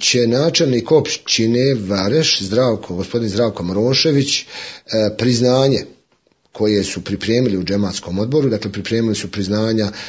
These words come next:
za one koji su učestvovali, e, svojim novcem u određenim iznosima, za one koji su na neki drugi način, o, pomogli, m, e, kompletan, e, projekat renoviranja, o,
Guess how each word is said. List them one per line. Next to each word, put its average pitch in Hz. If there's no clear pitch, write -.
za 107
one 101
koji 95
su 98
učestvovali, 90
e, 73
svojim 92
novcem 113
u 101
određenim 95
iznosima, 139
za 117
one 113
koji 104
su 104
na 117
neki 127
drugi 139
način, 107
o, 104
pomogli, 107
m, 101
e, 92
kompletan, 101
e, 92
projekat 117
renoviranja, 101
o, 92